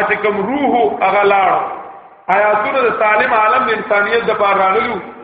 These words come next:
هغه چې کمدنو په یو بل باندې چسپان کېږي. هغه لاړل، ختم شو. او چې کوم قوت و، هغه الله موږ له راکړو د دین د خدمت د پاره، هغه په بل څه کې څه شو؟ سر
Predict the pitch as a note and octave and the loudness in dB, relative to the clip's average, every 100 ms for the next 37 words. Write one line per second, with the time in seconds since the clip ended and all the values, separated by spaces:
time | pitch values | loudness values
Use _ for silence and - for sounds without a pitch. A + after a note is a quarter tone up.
0 | - F#3+ A3+ G#3+ G3+ G#3 A3 G3 G3 G#3 | -2 0 2 0 -2 -2 -2 -2 0 2
1 | G3 F#3 F3+ F3 E3 F3 E3 D#3+ D#3+ - | 0 0 0 0 -6 0 0 0 -8 -12
2 | C#3 C3 - - _ F3 G3 A3+ A3+ B3 | -16 -18 -20 -20 _ 0 2 4 4 2
3 | A#3+ A#3+ - G3+ G3 E3+ D#3+ C#3+ - - | 2 0 0 0 0 -4 -12 -14 -16 -20
4 | - - F#3 G3+ - G#3 A#3 A3+ - A#3 | -20 -2 0 2 0 -2 -2 -4 -8 -2
5 | B3+ C4+ C4+ A3 - F#3 G3 G#3+ A3 A3+ | 0 0 0 -2 0 0 2 2 2 2
6 | A3+ A#3 A3 G3+ F#3+ A3 A#3 G3+ F3+ G#3 | 0 0 0 2 2 0 -2 -4 -6 -6
7 | G3+ F#3+ F3+ E3+ G#3 G#3 G3+ G3+ G3 E3 | -6 -2 -4 0 -2 0 0 2 2 2
8 | - - - F3+ F#3 A3 G3 F#3+ G3+ F#3 | -2 -8 -4 0 2 2 0 -2 -4 -4
9 | E3+ D#3 D3 C#3 B2+ - - - G#3+ A3 | -6 -8 -12 -12 -14 -16 -20 -4 0 2